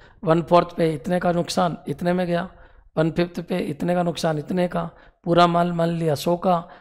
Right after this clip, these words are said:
overall कमाना दस परसेंट। वही अंडे वाला क्वेश्चन है, किसी को कितने में बेचो,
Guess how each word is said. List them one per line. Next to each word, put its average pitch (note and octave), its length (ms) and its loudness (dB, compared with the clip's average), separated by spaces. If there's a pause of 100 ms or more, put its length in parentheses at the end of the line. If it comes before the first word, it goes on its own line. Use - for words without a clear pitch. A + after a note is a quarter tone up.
(140)
overall F3 380 6
कमाना E3 320 0
दस D#3 200 -2
परसेंट। F3 420 -2 (320)
वही G#3+ 140 10
अंडे G3 240 2
वाला G3+ 220 4
क्वेश्चन F#3+ 320 -2
है, F#3+ 60 0
किसी F#3 280 -4
को F#3 120 -6
कितने F#3 260 -4
में F#3+ 200 2
बेचो, F3+ 360 -2